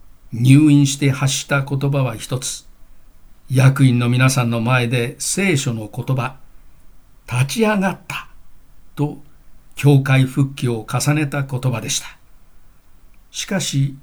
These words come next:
七週間、何を残したいのか、聞きたかったのですが、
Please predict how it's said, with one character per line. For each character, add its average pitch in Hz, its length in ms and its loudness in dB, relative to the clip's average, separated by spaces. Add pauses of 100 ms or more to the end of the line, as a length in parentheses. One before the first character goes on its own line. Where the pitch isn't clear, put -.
(160)
七 143 340 4
週 208 220 -2
間、 113 320 -12 (840)
何 151 340 4
を 123 100 2
残 135 320 4
し - 100 0
た 165 120 -4
い 160 80 0
の 127 140 -2
か、 - 340 -8 (600)
聞 - 120 -12
き - 140 -2
た 131 140 0
か 131 120 0
っ 131 120 -6
た 127 100 -2
の 123 140 -2
で 117 100 -6
す - 120 -6
が、 135 280 0